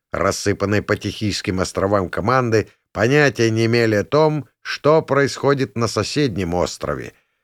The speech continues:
Они искали, они сидели в засадах, они ссорились, они подозревали. Каждый другой стал конкурентом.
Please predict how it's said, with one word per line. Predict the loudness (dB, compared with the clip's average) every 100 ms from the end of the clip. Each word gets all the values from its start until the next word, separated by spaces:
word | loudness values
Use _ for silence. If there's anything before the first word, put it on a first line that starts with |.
| _
Они | -4 -2 -2
искали, | -4 -6 -2 0 -2 -6 -14 _
они | -4 -2 0
сидели | 0 2 2 2
в |
засадах, | 0 0 0 0 -2 -8 -6
они | -2 -2
ссорились, | -2 -4 0 4 4 2 -2 -8 -16 _ -6
они | -4 -2 -4
подозревали. | -4 -4 -4 -4 -4 0 2 0 -2 -8 _ _ _ _
Каждый | -2 2 2 0 -2 -2
другой | 0 0 0 2 0
стал | -4 -6 -2 -2
конкурентом. | -2 -2 -2 -2 -2 -2 -4 -6 -8